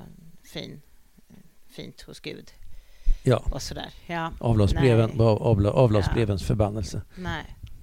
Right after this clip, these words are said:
Speaker 1: Nej, och ingen annan människa kan köpa någon annans frihet eller,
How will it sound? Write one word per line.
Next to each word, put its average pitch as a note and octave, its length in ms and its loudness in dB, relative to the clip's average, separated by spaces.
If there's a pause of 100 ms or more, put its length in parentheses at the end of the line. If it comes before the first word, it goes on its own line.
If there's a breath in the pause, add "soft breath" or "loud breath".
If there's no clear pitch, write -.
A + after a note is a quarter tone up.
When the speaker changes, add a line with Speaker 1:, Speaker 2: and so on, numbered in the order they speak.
(1040 soft breath)
Speaker 1:
Nej, G3 400 -2
och F#3+ 160 -4
ingen G3+ 380 -6
annan F#3 560 -8
människa F#3 440 -8
kan D#3+ 220 -14
köpa - 1800 -12
någon D#3 460 -14
annans D#3 640 -14
frihet - 840 -16
eller, D3 540 -16